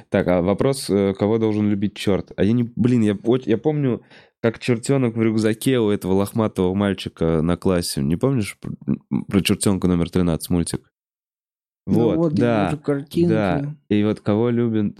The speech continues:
Speaker 1: кого должен любить черт, я не помню.
Speaker 2: Я наверняка видел этот мультик, но я ни хрена не помню, о чем он. Он такой, че он кукольный, господи.
Speaker 1: Блин, он классный. Не-не, это очень классный мультик. Я его помню как что-то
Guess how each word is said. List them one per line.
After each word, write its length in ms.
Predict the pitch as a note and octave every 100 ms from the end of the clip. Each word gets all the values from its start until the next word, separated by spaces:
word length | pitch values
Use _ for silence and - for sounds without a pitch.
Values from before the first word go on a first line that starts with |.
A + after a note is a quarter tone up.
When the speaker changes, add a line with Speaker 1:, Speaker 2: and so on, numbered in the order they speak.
| _
Speaker 1:
кого 260 | G#2 G#2 A2
должен 400 | A2 A2 G2+ G2
любить 280 | G2+ G#2
черт, 300 | - A#2+ B2
я 100 | F#2+
не 120 | G2 F#2+
помню. 380 | - F2 D2+ D3
Speaker 2:
Я 280 | D3+ D#3+
наверняка 640 | D#3 D#3+ D#3 E3 E3+ F#3+ D#3+
видел 400 | D3+ D3 D3+ D3
этот 360 | C#3 D3 C#3+ D3+
мультик, 640 | E3+ G3+ F3 - C3 -
но 340 | C#3 C#3+ D3 D3
я 480 | D3 D3+ D3+ D3+ D3+
ни 180 | D3+
хрена 460 | D3 D#3 D#3 D3 C#3+
не 120 | C#3
помню, 440 | B2+ C3 C3 C3 B2+
о 40 |
чем 340 | B2+ D#3 D3+ C#3
он. 200 | C3 C3
Он 240 | C3+ B2+
такой, 180 | B2+ B2+
че 140 | C#3
он 160 | C#3+ C3+
кукольный, 600 | - G3+ G#3 G3 C#3+ C#3 C3
господи. 520 | C#3+ C3 - C3 B2
Speaker 1:
Блин, 240 | A#2 A2+
он 100 | G2+
классный. 400 | B2 B2 G#2 F#2+
Не-не, 360 | F#2+ G#2 A2 G2+
это 120 | F2+
очень 160 | G2 G2
классный 280 | G2+ F#2+ G2
мультик. 280 | G2 F2+ E2+
Я 60 |
его 140 | G2 G2+
помню 280 | A#2 B2 G2+
как 160 | F2
что-то 280 | - G#2+